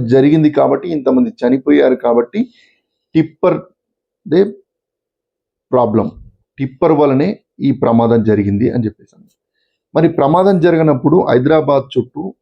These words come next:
ఎన్నో టిప్పర్లు తిరుగుతున్నాయి, ఎంతో మంది యాక్సిడెంట్లు అవుతున్నాయి. అంటే ఒక్కరు ఇద్దరు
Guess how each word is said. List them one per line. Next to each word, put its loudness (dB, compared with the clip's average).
ఎన్నో 0
టిప్పర్లు -2
తిరుగుతున్నాయి, -4
ఎంతో 0
మంది 2
యాక్సిడెంట్లు -2
అవుతున్నాయి. -6
అంటే -2
ఒక్కరు 0
ఇద్దరు 2